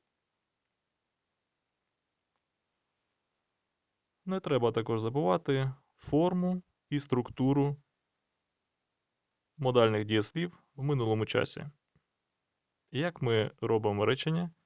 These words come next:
Ми ставимо модальне дієслово, далі ставимо допоміжне дієслово have, не забуваємо про нього,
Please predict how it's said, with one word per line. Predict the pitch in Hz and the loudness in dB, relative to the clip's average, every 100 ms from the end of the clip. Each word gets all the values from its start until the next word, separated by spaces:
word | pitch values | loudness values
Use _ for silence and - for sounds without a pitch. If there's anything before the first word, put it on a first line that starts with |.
| _ _ _ _ | _ _ _ _
Ми | 123 117 | -4 -4
ставимо | - 110 113 110 107 110 | 2 4 4 4 2 -2
модальне | 113 113 110 104 101 | 0 6 8 6 4
дієслово, | 101 - 113 139 190 _ _ _ _ _ _ _ _ _ _ _ | 0 0 0 0 -2 _ _ _ _ _ _ _ _ _ _ _
далі | 165 190 185 | 0 2 2
ставимо | 151 151 147 135 131 127 - | 0 0 2 2 0 -2 -8
допоміжне | 127 127 135 131 123 117 | -2 0 2 2 2 2
дієслово | 107 101 110 104 101 - | 2 4 4 4 2 0
have, | 104 110 160 151 _ _ - | 2 2 -2 -10 _ _ -6
не | 117 | -2
забуваємо | 104 101 104 107 127 | -2 0 2 2 2
про | 135 156 | -2 -2
нього, | 165 180 | -2 -4